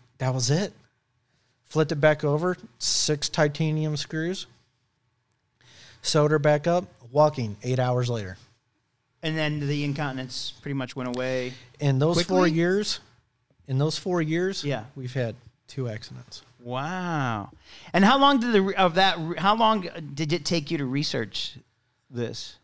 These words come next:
Speaker 1: I researched, I put everything to the side and I researched for four to five years.
Speaker 2: Really?
Speaker 1: I was in it to win it.
Speaker 2: Man.
Speaker 1: So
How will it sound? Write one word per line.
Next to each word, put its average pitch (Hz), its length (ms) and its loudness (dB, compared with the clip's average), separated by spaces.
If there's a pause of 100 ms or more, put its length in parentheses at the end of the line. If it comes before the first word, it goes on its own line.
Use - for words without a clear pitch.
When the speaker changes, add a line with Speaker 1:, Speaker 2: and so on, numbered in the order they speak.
(260)
Speaker 1:
I 175 300 4
researched, 156 1080 -6
I 160 160 2
put 170 220 -2
everything 151 460 2
to 151 120 -6
the 123 120 -4
side 143 560 0
and 123 160 0
I 135 140 0
researched 131 880 -4
for 117 360 -8
four 135 400 -6
to 127 80 -6
five 123 400 -4
years. 92 420 -16 (500)
Speaker 2:
Really? 160 720 4 (300)
Speaker 1:
I 143 140 0
was 143 220 2
in 139 160 4
it 143 140 -4
to 147 100 -4
win 120 240 -4
it. 101 160 -14
Speaker 2:
Man. 165 720 4 (140)
Speaker 1:
So 117 560 0